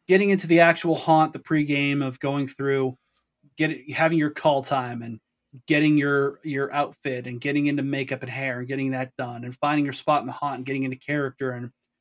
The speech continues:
working with your scene partner. Uh, she was right. It is unreasonably fun. It is incredibly fun. And it's still work. It's still a job.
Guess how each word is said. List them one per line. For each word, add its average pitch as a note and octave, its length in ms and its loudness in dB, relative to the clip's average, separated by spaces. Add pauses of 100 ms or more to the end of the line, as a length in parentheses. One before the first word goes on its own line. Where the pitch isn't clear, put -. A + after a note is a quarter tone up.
(100)
working D3+ 300 2
with C#3+ 100 -2
your C3+ 80 -6
scene D3+ 400 2
partner. B2 480 -4 (400)
Uh, D#3+ 200 8
she - 200 0
was C4+ 180 2
right. D3+ 280 4 (200)
It G#3 140 4
is A#3+ 260 2
unreasonably D3 920 4
fun. A#2 360 -8 (360)
It F#3+ 160 4
is E3 420 4 (500)
incredibly D#3+ 720 4
fun. C3+ 220 -4
And D#3 100 -2
it's D#3 140 0
still D4 300 0
work. C#3+ 360 -4
It's D#3 80 -6
still E3 220 -2
a B2+ 60 -2
job. C3+ 360 -6